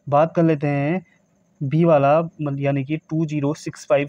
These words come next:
किसके लिए बन जाता है, ये बन जाता है, ये कोड है आपका किसके लिए, वाटर सप्लाई in building, वाटर सप्लाई in किसके लिए, बिल्डिंग, बीयू,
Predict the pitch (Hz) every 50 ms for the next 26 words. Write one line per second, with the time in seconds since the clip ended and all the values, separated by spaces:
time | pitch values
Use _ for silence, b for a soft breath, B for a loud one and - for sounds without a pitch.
0 | - - 165 - - 160 147 156 147 147 143 139 131 127 - 131 127 127 143 147
1 | 151 147 151 147 143 143 139 135 135 135 131 131 135 147 156 156 147 143 139 -
2 | - 139 139 135 147 143 139 - - - 131 131 139 151 - b b b b _
3 | _ _ _ _ - 151 - - 147 156 156 143 131 135 135 135 165 156 - -
4 | 151 - 139 147 - 156 160 147 139 135 127 127 123 127 127 131 135 135 - -
5 | 156 143 139 160 - b b b b b _ _ _ - - - 147 135 - 135
6 | 135 143 - - 156 175 190 - _ _ _ - 160 - - 156 151 156 185 202
7 | b b b b b _ - 139 135 143 139 135 135 135 135 131 127 127 143 147
8 | 147 139 139